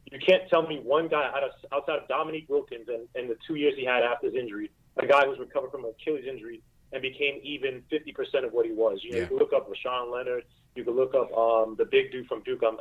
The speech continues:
Speaker 1: I'm losing his name. The guy got drafted by Chicago. Um, Elton Brand.
Speaker 2: Elton Brand,
Speaker 1: Uh,
Speaker 2: yeah,
Speaker 1: you can look up
Speaker 2: yeah.
Speaker 1: a bunch of these, a bunch of these guys, man.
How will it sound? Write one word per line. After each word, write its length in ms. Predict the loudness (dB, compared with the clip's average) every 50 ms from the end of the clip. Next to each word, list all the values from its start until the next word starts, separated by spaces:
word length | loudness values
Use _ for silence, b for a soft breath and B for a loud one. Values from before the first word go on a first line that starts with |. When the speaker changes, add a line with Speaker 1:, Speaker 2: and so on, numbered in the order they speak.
| -8 -8 -8 -10
Speaker 1:
I'm 180 | -10 -12 -16 -18 _ _ _ _
losing 200 | -10 -8 -6 -6
his 100 | 0 4
name. 160 | 4 4 4
The 60 | 2 2
guy 160 | 4 4 6
got 180 | 6 4 4 4
drafted 200 | 4 2 2 0
by 100 | -4 -6
Chicago. 500 | -8 -10 -6 -4 -4 -4 -4 -6 -10 -6 -4
Um, 140 | -4 -2 2
Elton 240 | 4 4 4 2 -2
Brand. 300 | -2 -2 -2 -2 -4 -2
Speaker 2:
Elton 300 | 0 0 0 -2 -6 -4
Brand, 300 | -2 0 2 4 4 2
Speaker 1:
Uh, 60 | 2 0
Speaker 2:
yeah, 160 | 0 0 -2
Speaker 1:
you 40 | -2
can 80 | 0 0
look 160 | 0 2 2
up 60 | 0
Speaker 2:
yeah. 60 | -2
Speaker 1:
a 40 | -4
bunch 120 | -4 -4 -8
of 40 | -14
these, 140 | -14 -16 -14 -14
a 80 | -4
bunch 160 | -4 -2 -4 -2
of 60 | -8
these 100 | -14 -8 -4
guys, 220 | -2 -2 -2 -2 -6
man. 100 | -10 -14